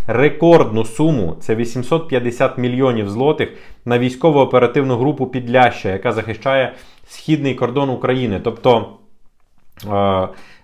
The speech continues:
зараз ми розберемось, наскільки це велика сума, вона справді історична, бо ніколи в житті Польща на укріплення східного кордону не виділяла таких колосальних коштів.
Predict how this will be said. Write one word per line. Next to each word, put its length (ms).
зараз 360
ми 100
розберемось, 540
наскільки 400
це 140
велика 320
сума, 440
вона 200
справді 420
історична, 540
бо 80
ніколи 360
в 60
житті 500
Польща 460
на 440
укріплення 560
східного 380
кордону 380
не 100
виділяла 440
таких 320
колосальних 560
коштів. 460